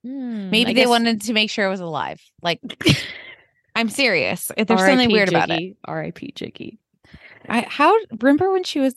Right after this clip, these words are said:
Speaker 2: I always think about this, how she wanted to, like, replicate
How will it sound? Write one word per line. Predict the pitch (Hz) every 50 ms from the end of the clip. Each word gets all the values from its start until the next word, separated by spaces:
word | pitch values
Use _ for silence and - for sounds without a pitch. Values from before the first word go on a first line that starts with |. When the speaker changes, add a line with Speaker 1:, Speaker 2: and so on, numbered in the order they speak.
| -
Speaker 2:
I | - 202 220
always | - 190 190 240 302 359 -
think | - 185 170 165 -
about | 165 160 151 151 -
this, | 180 156 - -
how | 170 165
she | - - 175 165
wanted | 151 156 147 151 151 156 156 -
to, | - - 170
like, | 170 - 87 92 - - - _ _ - - - - _ _ _ _ _ _ - - _ -
replicate | 165 170 165 - - - 175 - - 190 95 101 -